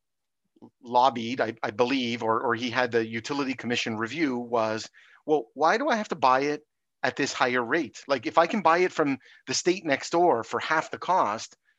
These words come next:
you know, why are you mandating that I, that I buy this?" I think,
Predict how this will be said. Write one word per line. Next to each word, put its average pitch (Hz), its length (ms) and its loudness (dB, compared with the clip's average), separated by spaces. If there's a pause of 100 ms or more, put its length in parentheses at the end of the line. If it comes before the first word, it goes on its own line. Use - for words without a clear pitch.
(160)
you 143 80 0
know, 139 60 2
why 147 240 4
are 185 100 4
you 156 140 2
mandating 139 720 0
that 117 100 4
I, 110 380 0 (160)
that 113 160 -4
I 107 120 0
buy 104 260 -4
this?" - 320 -14 (840)
I 143 100 -2
think, 180 480 2